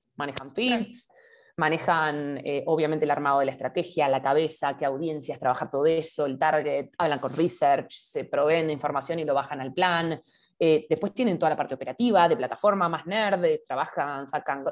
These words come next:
Speaker 1: y después tienen la parte analítica, de reporting, insights, y cubre como un poco de todo. Entonces, no hacen lo mismo todo el día, ¿entendés? Están, tienen distintas tareas que los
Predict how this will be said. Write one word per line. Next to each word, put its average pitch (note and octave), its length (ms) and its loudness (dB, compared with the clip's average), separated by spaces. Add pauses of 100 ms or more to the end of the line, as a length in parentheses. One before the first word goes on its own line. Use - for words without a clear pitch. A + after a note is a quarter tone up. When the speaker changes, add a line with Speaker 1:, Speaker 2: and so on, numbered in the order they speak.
Speaker 1:
y G#3 80 -2
después G3+ 200 -4
tienen A#3+ 200 -4
la F3 80 0
parte F3+ 180 -4
analítica, C#3 680 -8
de C3+ 120 -4
reporting, G#3 920 -2
insights, G3 920 0 (520)
y B3+ 260 0
cubre C#4 480 4
como F#3+ 280 2
un G3+ 180 -2
poco G#3+ 260 2
de F3+ 120 0
todo. D#3 340 4
Entonces, A3 440 -12
no C4+ 160 0
hacen E3+ 380 -6
lo D3+ 80 -4
mismo C#3+ 320 -8
todo D3 120 -6
el C#3 120 -8
día, C3+ 240 -10
¿entendés? C#3 320 -10
Están, B3 480 -2
tienen C4 460 0
distintas A#3 460 -6
tareas G#3+ 320 2
que G3 140 -6
los F3 360 0